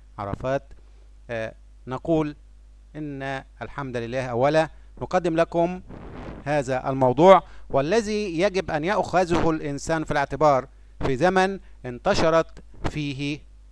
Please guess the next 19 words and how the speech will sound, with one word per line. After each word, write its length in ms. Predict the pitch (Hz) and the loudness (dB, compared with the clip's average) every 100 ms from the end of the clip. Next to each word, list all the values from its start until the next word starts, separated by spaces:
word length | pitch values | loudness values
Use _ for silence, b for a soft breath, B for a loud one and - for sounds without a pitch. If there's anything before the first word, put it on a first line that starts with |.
| - | -10
عبارة 560 | 120 120 135 147 139 147 - b b - | -4 -2 4 6 6 2 -2 b b -2
"لا 240 | 156 214 | 4 6
يهمني 580 | 180 156 156 151 135 120 - - | 6 2 0 0 -4 -10 -16 -10
الناس 540 | 113 117 147 170 - - - - | -6 -4 -2 -2 -6 -14 -20 -6
ولا 420 | 131 147 180 160 120 | 6 8 8 6 2
حب 400 | - 147 123 120 | 6 6 6 -8
الناس، 560 | 113 123 160 170 - b b b | -6 -4 -2 -2 -6 b b b
فأنا 520 | - 135 147 147 147 143 - | -6 -2 0 0 -2 -4 -6
وحدي"، 680 | 123 139 165 151 143 180 185 b b | 6 6 6 0 0 0 0 b b
وكأنك 880 | 123 127 135 123 123 139 - 139 139 - - | -2 -2 -4 -8 -8 -8 -4 -4 -4 -8 -8
تعيش 420 | 110 117 131 - | -6 -2 -4 -2
وحدك 760 | 117 131 - 120 120 - 123 123 - | 0 0 -2 -6 -6 -4 -4 -6 -8
بين 520 | - 127 123 120 120 117 - 123 | -4 -2 -4 -4 -6 -6 -10 -8
الناس. 480 | 117 117 98 - b b b b - | -6 -6 -8 -14 b b b b -4
الذي 260 | 151 247 240 | 2 4 4
يغفل 300 | 240 208 196 | 8 10 10
عنه 200 | 226 214 | 8 6
الكثير 640 | 175 170 - 190 190 185 - | 4 0 0 0 0 -2 2
هو 340 | 165 156 170 | 8 8 8